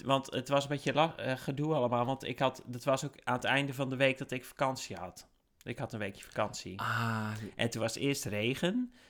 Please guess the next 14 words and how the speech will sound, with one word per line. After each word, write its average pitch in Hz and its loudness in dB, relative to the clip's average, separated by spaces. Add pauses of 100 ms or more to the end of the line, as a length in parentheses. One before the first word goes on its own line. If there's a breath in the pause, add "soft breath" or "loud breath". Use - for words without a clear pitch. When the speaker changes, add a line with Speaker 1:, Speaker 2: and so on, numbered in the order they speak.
(200 soft breath)
Speaker 1:
en 107 0 (100)
na 123 8
de 156 2
regen 147 0 (220)
werd 135 0
het 131 -6
beter 127 2
weer, 143 -2
maar 113 -4
toen 139 -2
werd 135 2
ik - -6
eigenlijk 117 0
ziek. - -12